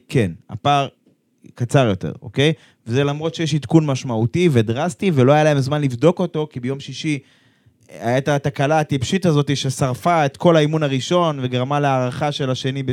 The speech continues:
בחצי שעה, וביום שבת היה גשמים. קיצור, עדכון חדש, סופר משמעותי, סופר דרסטי, ולא היה להם זמן לבדוק אותו, ולמצוא איזשהו איזון אופטימלי לה. ולמרות זאת, הם,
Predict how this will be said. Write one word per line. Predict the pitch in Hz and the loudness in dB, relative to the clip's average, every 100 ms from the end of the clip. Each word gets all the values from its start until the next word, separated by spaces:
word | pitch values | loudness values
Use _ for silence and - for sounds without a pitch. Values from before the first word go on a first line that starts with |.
| 127 | -4
בחצי | 117 120 - | -6 -6 -10
שעה, | 135 156 151 175 170 139 | -8 -6 -2 2 2 2
וביום | 123 139 135 147 143 | 2 0 2 -2 -2
שבת | 147 143 143 | -2 -2 -2
היה | 135 | -6
גשמים. | 139 156 165 180 160 143 _ - _ _ _ | -4 -4 -2 0 -2 -6 _ -20 _ _ _
קיצור, | 156 220 220 202 | -2 8 8 8
עדכון | 151 - 190 | 2 2 2
חדש, | - 160 180 165 - | 2 0 0 -2 -6
סופר | - - 208 | -8 -4 -2
משמעותי, | 190 170 160 151 156 147 | 0 -2 -4 -4 -2 -4
סופר | - 165 156 | -2 -2 0
דרסטי, | 165 180 180 | -2 -2 0
ולא | 156 | 4
היה | 160 | 4
להם | 160 | 2
זמן | 143 151 151 | -2 -4 -4
לבדוק | 135 160 165 | -2 -2 -2
אותו, | 165 170 147 120 | 0 0 0 -2
ולמצוא | 117 113 117 135 | -4 -4 -6 -6
איזשהו | 127 - 123 | -6 -6 -6
איזון | 113 120 | -4 -6
אופטימלי | 107 - 104 101 98 | -8 -10 -8 -6 -4
לה. | 92 | -6
ולמרות | 92 107 123 160 170 | -4 -2 0 0 -2
זאת, | 190 190 _ _ _ _ _ | -4 -6 _ _ _ _ _
הם, | 127 127 135 | -8 -6 -8